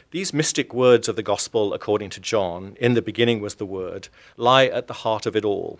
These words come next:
since without the word nothing would exist. I believe that this concept should not only be conveyed in the text, but in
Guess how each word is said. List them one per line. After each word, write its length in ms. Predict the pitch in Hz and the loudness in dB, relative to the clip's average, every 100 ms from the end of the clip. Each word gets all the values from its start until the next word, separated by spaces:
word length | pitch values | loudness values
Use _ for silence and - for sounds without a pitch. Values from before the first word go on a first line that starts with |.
| _ | _
since 300 | - 127 117 | -2 0 0
without 240 | 113 117 - | 4 4 2
the 80 | |
word 340 | 107 151 123 104 | 2 6 6 6
nothing 300 | 107 - 101 | 0 -4 -6
would 100 | 92 | -8
exist. 640 | 92 - 98 80 - - - | -8 -8 -8 -8 -12 -14 -4
I 120 | 127 | 0
believe 300 | 151 151 127 | 2 2 2
that 80 | 127 | -2
this 140 | 113 - | -6 -6
concept 600 | - 151 147 104 92 - | -4 -4 0 0 -2 -4
should 300 | - 131 117 | -6 -6 -4
not 180 | 127 | -4
only 160 | 160 151 | -2 -4
be 100 | 110 | -6
conveyed 420 | - 110 110 104 | -8 -2 0 0
in 100 | 101 | -2
the 60 | 95 | -12
text, 440 | - - 139 - | -10 -6 -6 -6
but 80 | 113 | -6
in 160 | 117 | -6